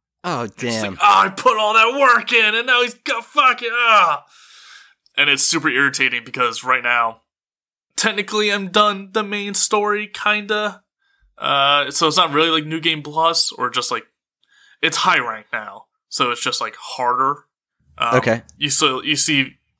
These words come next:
Speaker 2: the majority of the game at this point, and now you get a little extra stuff like Elder Dragons or the big bad guys. Um, but now, there are two monsters that frequently invade other areas.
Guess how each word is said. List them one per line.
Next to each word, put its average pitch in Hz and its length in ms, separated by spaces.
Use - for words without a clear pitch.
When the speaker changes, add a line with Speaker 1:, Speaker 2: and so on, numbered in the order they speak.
Speaker 2:
the 131 140
majority 127 500
of 113 80
the 120 60
game 113 240
at 101 100
this 110 180
point, 107 260
and 110 100
now 110 100
you 110 120
get 110 180
a - 60
little 113 300
extra 113 260
stuff 113 220
like 113 180
Elder 117 280
Dragons 113 540
or 107 160
the 120 80
big 117 300
bad 117 260
guys. 113 360
Um, 113 420
but 143 140
now, 139 460
there 131 180
are 120 100
two 175 280
monsters 127 420
that 120 180
frequently 147 880
invade 120 420
other 117 220
areas. 107 680